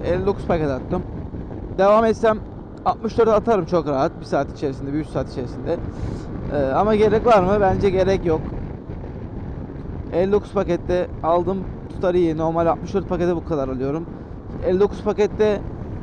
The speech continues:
sadece sekiz tane ikilim var. Geri kalanların hepsi tekli.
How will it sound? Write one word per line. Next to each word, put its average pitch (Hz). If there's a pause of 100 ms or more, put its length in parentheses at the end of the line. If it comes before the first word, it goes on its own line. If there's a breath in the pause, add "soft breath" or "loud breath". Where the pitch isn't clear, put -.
sadece 202
sekiz 202
tane 196
ikilim 151
var. 180 (760)
Geri 175
kalanların 190
hepsi 190
tekli. 170